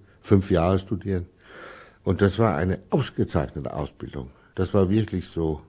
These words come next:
Allgemeinbildung. Das war Geschichte, das war Religion, das war Theater, das war Kunst, das war Musik und so weiter.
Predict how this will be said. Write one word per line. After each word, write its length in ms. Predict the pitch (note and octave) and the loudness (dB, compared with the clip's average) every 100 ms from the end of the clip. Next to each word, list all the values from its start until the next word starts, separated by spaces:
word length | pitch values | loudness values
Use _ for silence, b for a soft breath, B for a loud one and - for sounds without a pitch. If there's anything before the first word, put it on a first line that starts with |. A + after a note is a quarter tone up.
| b b b | b b b
Allgemeinbildung. 1600 | F#2+ G#2 A2 G2+ E2+ C#2+ D2+ D#2 D2 - G#2+ F#2+ D#2 B1 B1 B1+ - | 2 2 4 2 2 0 -2 -4 -8 2 6 8 6 0 -6 -12 -8
Das 280 | E2 - | -8 -4
war 180 | E2 D#2 | -4 -4
Geschichte, 560 | C#2+ D2+ - B2 B2 A2+ | -4 -8 -4 -4 -2 -2
das 240 | F#2+ E2 | -2 -2
war 140 | E2+ D2+ | -4 -4
Religion, 580 | C#2+ C#2+ D#2+ G2+ G#2 | -6 -4 0 2 2
das 180 | F#2 D#2+ | 0 -4
war 140 | C2 C#2 | -6 -6
Theater, 480 | - - F2+ F#2+ | -8 -4 -4 -4
das 220 | D#2+ C#2 C2 | -6 -10 -10
war 80 | |
Kunst, 480 | G#1+ - F#2+ F#2+ - | -6 0 0 0 -12
das 120 | C2+ | -14
war 80 | - | -10
Musik 460 | D2+ D2 - G#2 G2+ | -8 -8 -6 -6 -6
und 160 | F2 | -12
so 100 | - | -10
weiter. 320 | D#2+ D2+ - | -8 -8 -10